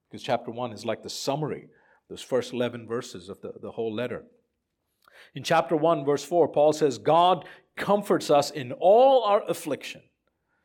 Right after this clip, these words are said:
so that we may be able to comfort those who are in any affliction, with the comfort with which we ourselves are comforted by God." Brothers and sisters, this means that we are not meant to suffer in isolation.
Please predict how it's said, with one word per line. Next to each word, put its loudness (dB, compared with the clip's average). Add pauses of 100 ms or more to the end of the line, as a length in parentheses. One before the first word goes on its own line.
(140)
so -12
that -4
we -4
may 0
be -2
able 0
to -10
comfort -8
those -2
who -6
are -2
in -14
any -4
affliction, -16 (600)
with 0
the 4
comfort -4 (300)
with -14
which -4
we 0
ourselves 4
are 4
comforted -8
by -10
God." -20 (1200)
Brothers -4
and -12
sisters, -12
this -12
means -12
that -8
we -6
are -6
not -10
meant -16
to -14
suffer -10
in -14
isolation. -18